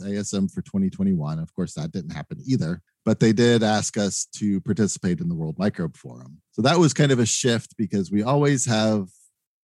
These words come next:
in the past, it's always really been focused on that person-to-person in real life interaction when you're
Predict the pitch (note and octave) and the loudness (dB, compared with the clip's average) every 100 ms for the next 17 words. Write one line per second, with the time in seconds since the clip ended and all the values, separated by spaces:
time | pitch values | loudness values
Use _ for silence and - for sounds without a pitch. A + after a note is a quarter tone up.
0 | _ _ - A2+ G2+ - A#2 G#2+ - G2+ | _ _ -4 0 0 0 0 0 -2 -2
1 | G#2+ G#2 F#2+ G2+ G#2+ G2+ F#2+ - G2 F#2+ | 0 0 0 0 2 0 -2 -2 -4 -4
2 | - F#2 F2+ E2 E2+ _ _ - G2+ - | -4 0 0 0 -6 _ _ -8 -6 -2
3 | G#2+ F#2 - F2+ F#2 F#2+ F2 F2 G2+ A2+ | -2 -2 -4 -6 -6 -4 -2 -2 0 2
4 | F#2+ F#2+ G2+ F2 G2 - G2+ G2 F2 F2+ | 4 2 2 0 -4 -4 -4 -2 -2 -4
5 | - F3 G3+ _ _ _ _ G2 G2 F#2+ | -2 -2 -2 _ _ _ _ 0 2 2